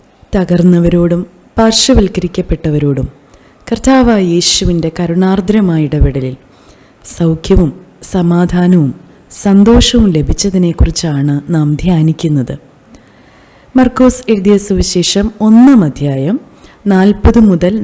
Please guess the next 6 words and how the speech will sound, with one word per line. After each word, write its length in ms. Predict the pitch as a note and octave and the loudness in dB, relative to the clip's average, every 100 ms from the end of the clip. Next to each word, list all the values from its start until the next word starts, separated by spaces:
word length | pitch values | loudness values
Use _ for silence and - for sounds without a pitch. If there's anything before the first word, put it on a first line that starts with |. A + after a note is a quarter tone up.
| F3+ | 0
നാൽപത്തിയഞ്ച് 840 | F3 F3+ G3 - G3+ E3 F3+ B3+ | -2 -2 -4 0 2 4 2 4
വരെയുള്ള 400 | G#3+ E3+ D#3+ D#3 D3+ | 2 2 0 -2 -6
ഭാഗത്ത് 420 | D#3 C#3+ C#3 - C#3 - _ _ _ _ _ _ _ _ _ - - - - _ | -6 -6 -6 -6 -8 -10 _ _ _ _ _ _ _ _ _ -20 -20 -20 -20 _
കുഷ്ഠരോഗമുള്ള 840 | B3+ - - C#4+ D4 C#4+ B3+ G3 G3 | 0 0 2 4 4 4 4 4 4
മനുഷ്യനെ 520 | F#3+ E3+ D#3+ - F#3 F#3 | 2 0 -2 -2 0 0
യേശു 340 | E3 - F3+ | 0 -2 -2